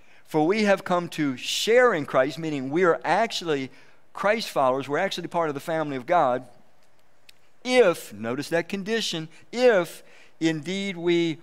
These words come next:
hold our original confidence firm" to how long? <clears throat> I think I just got some of that steam in. You know, that's, that's stuff that the,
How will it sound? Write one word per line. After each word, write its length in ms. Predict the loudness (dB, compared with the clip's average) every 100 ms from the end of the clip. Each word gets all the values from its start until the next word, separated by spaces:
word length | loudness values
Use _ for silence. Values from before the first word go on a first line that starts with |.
| -20
hold 540 | -18 -2 2 2 0 0
our 320 | 2 2 0 -4
original 480 | -2 -4 -2 -6
confidence 920 | -8 -8 -2 0 -2 -4 -6 -8 -12 -16 -20 -20 -20 -20 -20
firm" 420 | -8 -2 0 -2
to 80 | -2
how 180 | -2 2
long? 320 | 2 0 -2 -14 -14
<clears throat> 120 | -12 -14 -14 -20 -20 -20 -20 -20 -20 -20 -20 -20
I 300 | -20 -20 -12
think 160 | -10
I 40 | -10
just 240 | -12 -6
got 180 | -4 -4
some 120 | -6
of 80 | -8
that 80 | -10
steam 420 | -8 -6 -6 -6
in. 100 | -10 -14 -18
You 60 | -2
know, 100 | -2
that's, 140 | -2
that's 280 | -6 -10 -10
stuff 260 | -10 -10 -6
that 180 | -8 -8
the, 180 | -12